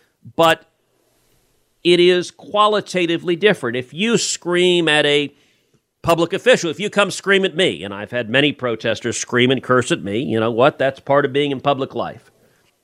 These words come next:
It is qualitatively different if you are screaming and cursing and, and hurling expletives at a federal judge.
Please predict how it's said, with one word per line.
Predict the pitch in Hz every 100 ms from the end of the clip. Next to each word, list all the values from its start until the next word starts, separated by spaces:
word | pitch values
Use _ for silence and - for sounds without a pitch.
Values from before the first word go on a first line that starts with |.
| _ 139
It | 156
is | 156 -
qualitatively | - 208 220 - 190 165 131 131
different | 117 143 - - - _ _ _ _ -
if | 139 -
you | 135 131
are |
screaming | 120 - - 156 165 160 165 165
and | - 117 -
cursing | - 143 123 - 127 120 -
and, | 107 107
and | - 107 101
hurling | - 147 139 139 123 117
expletives | 127 117 - 113 104 104 101 104 - _ _ _ _ _ -
at | 113
a | 110
federal | - 123 104 101
judge. | 90 80 55 - -